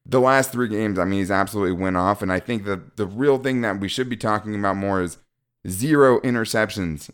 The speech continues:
in the last three games, because one turnover by him in this last game probably loses the Chargers that game, just with the way that was going. If the Browns had an extra possession, it's hard to say how it would have went, but in the last three games, like, what he's been able to do,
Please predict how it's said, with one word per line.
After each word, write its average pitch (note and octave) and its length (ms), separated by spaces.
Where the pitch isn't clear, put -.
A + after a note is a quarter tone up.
in G#2 120
the G2 100
last F#2 320
three F#2 160
games, E2+ 300
because F#2 320
one C#3+ 280
turnover A#2+ 560
by F#2 300
him G2 200
in F#2+ 160
this F#2 160
last F#2 280
game F#2 240
probably D3 320
loses G#2+ 380
the F#2 80
Chargers F2+ 420
that E2+ 180
game, E2 220
just - 160
with A#2 160
the G2+ 80
way G2 180
that F2+ 120
was F2 180
going. F2 220
If E2 80
the - 60
Browns F#2+ 340
had F#2+ 180
an F2 80
extra E2+ 260
possession, E2 540
it's - 60
hard C3 180
to A2 80
say A2 240
how F#2+ 220
it F2+ 60
would F2+ 140
have D#2+ 180
went, F2 280
but D#2+ 240
in D#3 160
the D3 80
last C3+ 300
three C3+ 160
games, A#2+ 280
like, G2+ 140
what A2 260
he's A#2 280
been G#2+ 220
able G#2+ 340
to G#2 120
do, G2 360